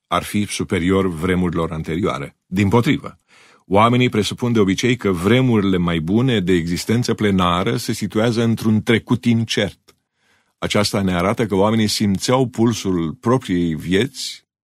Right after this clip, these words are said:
mai mult sau mai puțin lipsit de plenitudine, slăbit, incapabil să-i anime pe deplin.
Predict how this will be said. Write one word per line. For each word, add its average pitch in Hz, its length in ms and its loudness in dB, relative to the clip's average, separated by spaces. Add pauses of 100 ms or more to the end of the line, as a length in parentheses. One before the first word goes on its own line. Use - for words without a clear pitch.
(220)
mai 117 320 6
mult 170 280 4
sau 143 140 -2
mai 135 120 2
puțin 151 420 -2
lipsit 135 380 0
de 139 100 2
plenitudine, 123 760 2
slăbit, 123 640 2
incapabil 143 640 2
să-i 113 180 -2
anime 123 300 0
pe 143 120 0
deplin. 147 500 -4